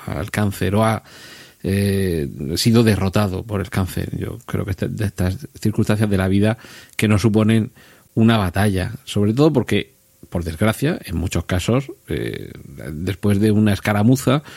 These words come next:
de una guerra de guerrillas o de una batalla, en muchos casos, por desgracia, todavía terminas, eh, sucumbiendo en esa batalla final. Y a mí me parece que, eh, puede ser casi doloroso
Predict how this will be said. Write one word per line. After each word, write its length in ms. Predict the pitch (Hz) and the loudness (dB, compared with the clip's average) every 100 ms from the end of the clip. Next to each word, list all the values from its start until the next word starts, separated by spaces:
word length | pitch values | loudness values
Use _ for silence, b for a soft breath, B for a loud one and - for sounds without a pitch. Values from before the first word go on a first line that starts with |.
| B B | B B
de 100 | - | 0
una 140 | 104 107 | 2 4
guerra 240 | 110 104 | 2 4
de 140 | 107 107 | 4 4
guerrillas 500 | 101 135 117 98 - | 4 6 4 2 -2
o 80 | |
de 60 | 87 | -2
una 140 | 90 | 0
batalla, 540 | 95 101 120 127 143 - | 0 2 2 4 4 2
en 180 | - 95 | 0 4
muchos 360 | 101 113 107 101 | 4 4 2 0
casos, 300 | 120 110 90 | 0 0 0
por 160 | 92 | 0
desgracia, 540 | 95 98 107 104 117 131 B B B B - | 2 2 0 2 -2 -2 B B B B -4
todavía 420 | 117 104 95 98 | 0 2 2 2
terminas, 640 | 101 98 95 92 98 104 - - | 2 2 2 2 2 0 -4 -8
eh, 300 | 98 85 67 - | -6 -4 -4 -4
sucumbiendo 580 | - 110 104 95 101 | 0 2 4 4 4
en 80 | 110 | 2
esa 160 | 104 92 | 2 0
batalla 320 | 85 85 78 | -2 -4 -6
final. 320 | - 80 139 B B B | -6 -4 -4 B B B
Y 100 | - | -2
a 80 | 107 | 2
mí 120 | 98 | 4
me 100 | 110 | 4
parece 360 | 113 95 98 117 | 4 0 0 -2
que, 300 | 104 98 92 B B B B B | 0 0 -2 B B B B B
eh, 200 | - 82 67 - 80 76 - | -8 -6 -6 -10 -6 -6 -6
puede 640 | - 110 113 120 107 92 92 | 0 2 4 4 0 -2 -2
ser 180 | 113 113 67 87 62 50 - - _ | 0 0 -2 -8 -8 -12 -16 -20 _
casi 240 | - 98 123 | -4 2 4
doloroso 680 | 117 98 95 110 - - | 6 4 4 2 2 0